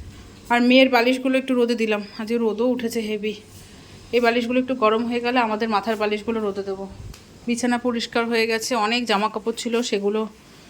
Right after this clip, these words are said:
সব ভাঁজ করলাম। এবার যাব হচ্ছে রান্নাঘরে। রান্না তো হয়ে গেছে, এই যে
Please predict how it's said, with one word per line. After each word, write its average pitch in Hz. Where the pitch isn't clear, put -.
সব 226
ভাঁজ 208
করলাম। 202
এবার 233
যাব 220
হচ্ছে 254
রান্নাঘরে। 214
রান্না 214
তো 254
হয়ে 240
গেছে, 240
এই 240
যে 226